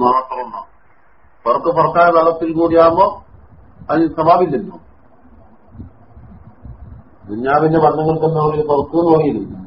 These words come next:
അള്ളാഹുമായുള്ള ബന്ധത്തിന് എന്താ പറയുക? ജമ്മു എന്ന് പറയും. അപ്പൊ പുറക്കിനെ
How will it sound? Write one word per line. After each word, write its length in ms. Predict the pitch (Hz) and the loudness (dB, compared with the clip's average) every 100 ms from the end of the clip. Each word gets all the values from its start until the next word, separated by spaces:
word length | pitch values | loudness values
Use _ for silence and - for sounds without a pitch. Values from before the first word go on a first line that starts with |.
| - - 127 | -18 -12 -6
അള്ളാഹുമായുള്ള 580 | 147 175 180 180 175 170 | 2 4 6 4 4 4
ബന്ധത്തിന് 300 | 165 165 165 165 | 4 0 0 0
എന്താ 120 | 160 | 2
പറയുക? 240 | 160 156 151 156 | 2 2 0 0
ജമ്മു 180 | 160 165 | 2 2
എന്ന് 120 | 151 | 2
പറയും. 240 | 117 98 - - - - - - - | -2 -4 -10 -16 -20 -20 -20 -20 -6
അപ്പൊ 140 | 131 175 170 | 0 2 4
പുറക്കിനെ 440 | 160 143 220 | 4 4 0